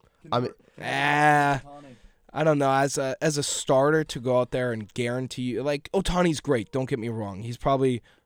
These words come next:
Speaker 3: I would say, a, a top twenty starter in baseball. But as
Speaker 2: He could
Speaker 3: that
Speaker 2: push
Speaker 3: number
Speaker 2: fifteen, but I like that.
Speaker 3: as that number one guy, I wouldn't, I wouldn't take. I, I could probably name twenty guys that I would rather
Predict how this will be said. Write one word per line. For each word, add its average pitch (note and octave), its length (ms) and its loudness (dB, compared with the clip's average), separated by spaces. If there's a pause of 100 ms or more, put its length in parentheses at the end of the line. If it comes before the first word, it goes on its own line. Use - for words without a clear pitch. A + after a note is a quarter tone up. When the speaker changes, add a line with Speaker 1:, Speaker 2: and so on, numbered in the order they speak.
(120)
Speaker 3:
I A2 100 -10
would A2+ 120 -6
say, G#2+ 380 -6 (200)
a, A2 180 -10
a E2+ 60 -12
top - 320 -6
twenty B2+ 420 -6
starter D#3+ 460 -2
in F3 100 -4
baseball. F3 540 -2 (340)
But A#2 340 0
as C3 160 0
Speaker 2:
He D3 40 -2
could - 20 -2
Speaker 3:
that C#3 160 4
Speaker 2:
push C#3+ 100 0 (240)
Speaker 3:
number C#3+ 140 6
Speaker 2:
fifteen, A2+ 400 0
but G#2 120 0
I G#2+ 60 2
like G#2 260 -2
that. F#2+ 280 -6
Speaker 3:
as C#3+ 140 -2
that C#3+ 180 0
number D3+ 280 2
one C3 300 0
guy, C3+ 380 0
I B2+ 240 0
wouldn't, A#2 340 -4
I A2+ 140 -8
wouldn't G#2+ 260 -8
take. G2+ 240 -12
I, A2 160 -8 (240)
I A#2+ 460 -4
could B2+ 180 -8
probably C#3+ 300 0
name B2 260 -4
twenty A2 300 -10
guys G2+ 300 -10
that G2 100 -12
I G2 80 -10
would G2 160 -12
rather G2 460 -12